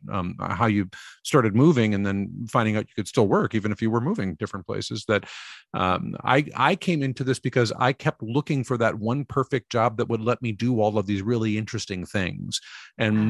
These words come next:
Speaker 1: most jobs have, like, forty percent interesting things. And then <laughs> there's a lot of other stuff that I'm like,
Speaker 2: Mm.
Speaker 1: "I, I wanna go explore the other things that are really impactful, that, that make a difference for charitable missions, that do these things." And it's,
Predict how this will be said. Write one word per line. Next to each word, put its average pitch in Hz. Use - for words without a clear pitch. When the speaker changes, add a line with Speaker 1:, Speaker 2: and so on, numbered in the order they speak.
Speaker 1:
most 147
jobs 143
have, 120
like, 107
forty 117
percent 113
interesting 107
things. 95
And 120
then 151
<laughs> -
there's 180
a 202
lot 196
of 190
other 196
stuff 160
that 151
I'm 147
like, 151
Speaker 2:
Mm. -
Speaker 1:
"I, 165
I 156
wanna 180
go 165
explore 156
the 143
other 156
things 165
that 131
are 131
really 151
impactful, 143
that, 98
that 113
make 139
a 135
difference 135
for -
charitable 127
missions, 120
that 101
do 139
these 120
things." 123
And 143
it's, 135